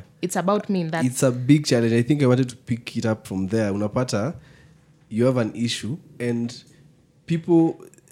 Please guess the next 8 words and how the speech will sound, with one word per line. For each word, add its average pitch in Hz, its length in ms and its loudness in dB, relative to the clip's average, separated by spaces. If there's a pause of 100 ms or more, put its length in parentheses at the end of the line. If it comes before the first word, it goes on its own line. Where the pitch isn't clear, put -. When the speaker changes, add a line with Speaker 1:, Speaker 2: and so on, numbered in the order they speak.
(300)
Speaker 2:
especially 147 560 -2 (180)
people 143 280 -2
I 113 80 0
think 123 300 -4 (260)
we 110 380 -4
surround 113 320 -2
ourselves 107 300 -4
with, 95 160 -8